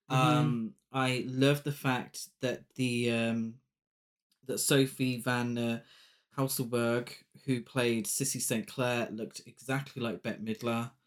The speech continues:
Speaker 2: And I think that was very
Speaker 1: Yeah.
Speaker 2: deliberate.
Speaker 1: And Sarah Jessica Parker at
Speaker 2: And Sarah
Speaker 1: times.
Speaker 2: Jessica Parker at times.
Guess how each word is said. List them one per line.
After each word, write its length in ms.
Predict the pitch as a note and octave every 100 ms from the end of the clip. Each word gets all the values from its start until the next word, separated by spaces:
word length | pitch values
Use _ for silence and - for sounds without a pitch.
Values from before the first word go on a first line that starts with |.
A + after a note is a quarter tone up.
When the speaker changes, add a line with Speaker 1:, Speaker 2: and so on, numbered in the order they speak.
| _ _ _ _
Speaker 2:
And 120 | B2+ B2
I 60 |
think 220 | - C3
that 100 | A#2+
was 120 | A2+ -
very 180 | B2+ B2
Speaker 1:
Yeah. 160 | C#3
Speaker 2:
deliberate. 520 | A#2+ A2 A#2 A2+ A2 - _
Speaker 1:
And 100 | D3
Sarah 200 | G3 E3+
Jessica 280 | C#3+ C#3+ D3
Parker 480 | D3+ C#3 C3 - B2+
at 100 | -
Speaker 2:
And 80 | C#3
Sarah 260 | B2+ C#3+
Speaker 1:
times. 120 | C#3 C#3+
Speaker 2:
Jessica 320 | C#3 - C#3
Parker 520 | - C3 C3 - C3+
at 80 | -
times. 880 | B2+ C#3 C3 B2+ B2+ B2+ B2 C3